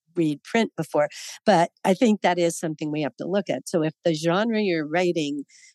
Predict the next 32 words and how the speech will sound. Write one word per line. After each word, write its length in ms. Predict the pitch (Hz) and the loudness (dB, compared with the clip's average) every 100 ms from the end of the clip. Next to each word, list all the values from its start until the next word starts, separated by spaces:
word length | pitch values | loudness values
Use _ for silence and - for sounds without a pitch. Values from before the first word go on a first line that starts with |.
| - | 0
doesn't 340 | 196 202 220 180 | 2 4 0 -2
sell 340 | - 185 175 | -4 -2 0
well 360 | 156 180 156 147 | 0 -2 -2 -4
digitally 720 | 165 165 175 147 139 139 139 | -6 -4 -4 -2 -2 -2 -2
and 140 | 156 151 | -4 -4
it, 140 | - - | -4 0
and 120 | 165 | 2
it 120 | 160 | 6
needs 360 | 175 190 208 - | 8 6 6 0
to 120 | 214 | -4
sell 320 | - 170 160 | 0 2 2
well 240 | 156 160 156 | 2 2 2
in 180 | 131 131 | -2 -6
print, 440 | - 285 147 - - - - - _ - | -4 -2 -2 -4 -14 -18 -20 -20 _ 0
you're 140 | 180 | 0
probably 720 | 156 - 226 233 220 180 170 | 0 0 2 2 2 2 2
better 340 | 151 156 147 139 | 2 2 2 0
off 240 | 156 165 - | 0 -4 -6
with 180 | 160 - | -6 -6
a 280 | - 151 143 - | -6 -4 -4 -4
traditional 540 | 151 147 139 135 120 | -2 0 -2 -6 -4
publisher 540 | - 233 151 - 127 - - - _ 170 | 0 0 -2 -6 -10 -12 -16 -20 _ -4
versus 1040 | 156 196 190 185 - 170 156 160 - - - _ - | 2 6 6 4 4 4 4 2 0 -8 -14 _ 0
if 220 | 180 - | 0 2
you 140 | 160 | 2
have 260 | 175 196 233 | 4 2 0
a 100 | 175 | -2
book 240 | 156 156 - | -4 -6 -6
that'll 200 | 160 151 | -6 -4
sell 360 | 156 - 160 151 | -4 -2 0 0
well 320 | 156 165 156 | 0 0 0
di-, 240 | 147 165 | -2 -4